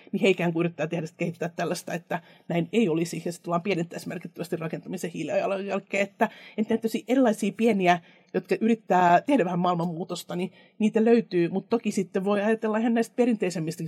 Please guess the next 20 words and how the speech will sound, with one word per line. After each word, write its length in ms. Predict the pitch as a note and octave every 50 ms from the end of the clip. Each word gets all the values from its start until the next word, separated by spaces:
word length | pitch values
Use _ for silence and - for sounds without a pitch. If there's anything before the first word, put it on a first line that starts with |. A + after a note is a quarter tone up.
| E3 D#3+ D3+
toimialoista, 720 | - E3 E3 D#3+ D3+ D3 C#3+ C#3 C#3+ E3 - - - D3 E3+
että, 320 | E3+ - _ - E3 E3+ - - - _ _ _
että 160 | - F#3 E3 E3+
millä 200 | F3+ E3+ E3 E3+
tavalla 520 | - E3 D3+ D#3 D#3 D3+ D3+ D#3 E3 F3
siellä 300 | F3 - - E3 E3 D#3+
sitten 400 | E3 - D3 E3 _ - D#3+ D#3+ - - _ _ _
joku 220 | C4 C4 - G3+
Lassila 300 | D3 D#3 - - D#3+ D#3+
Tikanoja 520 | - D#3 D#3+ - D#3 D#3+ D#3+ D#3+ D#3+ D3+ D#3+
tekee, 320 | - D#3 D3 - D3+ D#3+
tavallaan 300 | D#3+ E3+ D#3 D#3 D#3+ D3+
vähän 180 | E3+ E3+ F3 F3
muuttanut 440 | E3+ F3 F3 - - E3 E3 D#3+
sitä 140 | - - D#3
omaa 240 | C3+ E3+ E3 E3 E3+
toimintaa, 380 | E3+ D3+ E3 F3 F3 E3+ E3+ E3+
sen 80 | F#3 D#3
enemmän 240 | D#3+ D#3+ D3 E3 F#3+ - _
kiertotalous, 720 | - E3 E3 E3 E3+ E3 - D3+ D3+ D3 E3+ E3 - -